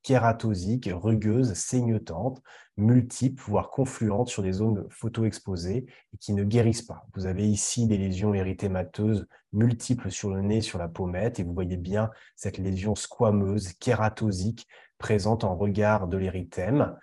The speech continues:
On a ici également sur le scalp une lésion principale, euh, érythémateuse kératosique à ce niveau-là, mais on peut également imaginer une lésion à ce niveau-là et à d'autres endroits.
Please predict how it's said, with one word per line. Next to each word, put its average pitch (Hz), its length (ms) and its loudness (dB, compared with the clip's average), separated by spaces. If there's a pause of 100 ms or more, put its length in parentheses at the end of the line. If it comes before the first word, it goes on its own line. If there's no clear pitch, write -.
(280)
On 101 140 -2
a 104 80 2
ici 104 320 -2
également 101 380 0
sur - 200 -6
le 98 100 -2
scalp 101 520 -4
une 95 140 -2
lésion 95 340 -2
principale, 98 720 -4 (420)
euh, 90 240 -8
érythémateuse 104 800 -2
kératosique 110 1000 0 (280)
à 101 120 -4
ce - 140 -2
niveau-là, 101 480 2
mais 120 120 4
on 95 120 -2
peut 98 240 -6
également 101 340 -2
imaginer 98 480 -2
une 92 140 -2
lésion 92 320 -6
à 107 120 -4
ce - 160 -6
niveau-là 95 540 -2
et 101 100 -4
à 90 80 -6
d'autres 110 440 -2
endroits. 92 480 -4